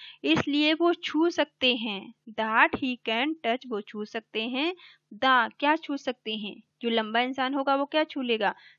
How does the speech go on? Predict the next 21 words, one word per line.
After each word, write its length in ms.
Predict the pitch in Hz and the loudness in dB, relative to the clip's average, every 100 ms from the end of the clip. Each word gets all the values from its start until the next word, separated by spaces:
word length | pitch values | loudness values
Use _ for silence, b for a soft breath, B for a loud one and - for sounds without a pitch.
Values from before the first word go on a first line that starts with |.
| - | -8
छत 180 | - 208 - | -4 -4 -2
को 100 | 247 | -2
छू 360 | - - 269 | -4 -8 -6
सकता 300 | 269 277 277 | -4 -4 0
है 120 | 302 | 2
इसके 200 | 311 - | 0 -2
हिसाब 320 | 302 302 285 285 | -4 2 0 0
से। 140 | 320 | -4
स्लीपलेस 600 | - 226 220 208 226 262 | -6 -4 -4 0 0 0
नहीं 140 | 285 294 | -2 -2
होगा, 280 | 277 269 277 | 0 0 -2
सॉफ्टली 440 | 254 202 220 254 | -2 -6 -6 -6
नहीं 220 | 269 269 | -4 -4
होगा, 400 | 269 262 254 262 B B B B | -4 0 0 -2 B B B B
ब्रिज 460 | 214 214 247 285 277 | -2 0 2 0 -2
नहीं 180 | 269 269 | 0 0
होगा, 400 | 247 233 240 240 | -2 2 2 2
डिस्पेल 500 | 220 - 196 208 247 | -2 -8 -6 -4 -4
भी 120 | 269 | -4
नहीं 180 | 262 262 | -4 -4
होगा। 360 | 233 233 320 | -2 0 -2